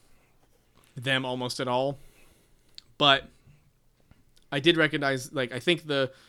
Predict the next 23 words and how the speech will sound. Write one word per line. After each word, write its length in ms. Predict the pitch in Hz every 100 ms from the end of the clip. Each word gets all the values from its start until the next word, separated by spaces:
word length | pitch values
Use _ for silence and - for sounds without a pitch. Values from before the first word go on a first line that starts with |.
| _
Mobile 260 | 143 147 143
Suit 220 | 170 151
Gundam, 480 | 139 151 131 123 123
the, 140 | 123
the 180 | 139 131
first 540 | - 151 143 - - - _ _ _ _
generation 400 | - 151 143 139
Gundam, 300 | 127 139 131
I 60 | 120
think 200 | 165 147
is 80 | 131
maybe 320 | 131 143 147
the 120 | 135
same 220 | - 135
one 140 | 131 127
in 60 |
the 60 | 120
movie. 280 | 127 131 123
I 60 |
don't 140 | 139 147
really 180 | 131
know 320 | 117 123 120 113
because 460 | 120 127 113 110